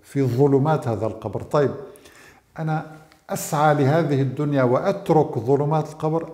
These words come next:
أترك البيت الحقيقي الذي سأعيش فيه حتى ألقى الله في عالم البرزخ. يجب أن أضيء هذا القبر، أن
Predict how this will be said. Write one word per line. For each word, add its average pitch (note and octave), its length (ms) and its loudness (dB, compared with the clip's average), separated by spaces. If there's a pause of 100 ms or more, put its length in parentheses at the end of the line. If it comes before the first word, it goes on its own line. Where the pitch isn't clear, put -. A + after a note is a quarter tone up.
أترك E3 420 0
البيت F3+ 480 2
الحقيقي D#3 920 -2
الذي D3 360 0
سأعيش D3+ 680 -2
فيه E3 340 0
حتى C#3+ 400 -4
ألقى C#3 240 -4
الله C3 180 2
في B2+ 220 -4
عالم C3 380 2
البرزخ. C#3+ 460 0 (1120)
يجب F3+ 540 2 (380)
أن D#3+ 200 -4 (100)
أضيء D#3+ 460 4
هذا C3+ 320 0
القبر، G#2 420 -6 (320)
أن C#3 140 -8